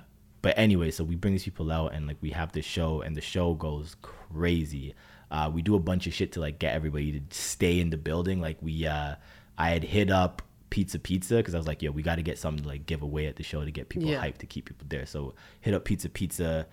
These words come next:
Speaker 1: hit up a bunch of places, but Pizza Pizza is the only one that hit us back and give us, like, four twenty-five dollar coupons. So we're, like, giving that shit out. We had shirts printed, blah, blah, blah. And, uh, we're doing all this stuff and getting everybody hyped and trying to get people to stay.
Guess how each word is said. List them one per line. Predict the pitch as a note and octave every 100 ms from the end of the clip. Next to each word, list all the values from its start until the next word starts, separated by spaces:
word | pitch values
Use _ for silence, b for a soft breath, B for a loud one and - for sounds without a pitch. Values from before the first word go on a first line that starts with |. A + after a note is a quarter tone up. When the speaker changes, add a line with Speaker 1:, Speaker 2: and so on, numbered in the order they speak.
| b -
Speaker 1:
hit | E3+
up |
a | D#3
bunch | F2+ A2 A2
of | F2+
places, | G2 E2+ D#2+
but | D#2
Pizza | - G#2
Pizza | - A2 G2+
is |
the | F2+
only | F#2
one | F2
that | E2
hit | D2+ F2
us | D#2
back | - E2+ F2
and | D#2
give | E2
us, | D#2
like, | D2+
four | - - D#2+
twenty-five | D#2 D#2+ D#2 D#2+ D2+
dollar | D2+ D2+
coupons. | - E2 F2 F#2+ A#2 B2+ B B B -
So | E2+
we're, | D#2+
like, | D#2 D2
giving | F#2+ D#2+ D#2
that | D#2
shit | - D#2+ D#2
out. | D#2+
We | D#2+
had | D2+
shirts | - E2 D#2+
printed, | - E2+ D#2+ E2 D#2 D#2
blah, | D2
blah, | D#2 C#2+
blah. | F2 E2+ F2+ F2 B B B B -
And, | E2+ E2+ D#2
uh, | E2+ D#2+ D2+ C#2+
we're | E2+
doing | D#2+ B2+ B2+
all | A2+ G#2+
this | G2+
stuff | - F#2 -
and | E2
getting | G2 G2
everybody | F#2+ F2+ F2 F2
hyped | D#2+ F2 D#2+
and | D#2+
trying | F#2
to | F2
get | E2+
people | - F2 E2+
to | D#2+
stay. | - F2+ E2+ D#2 -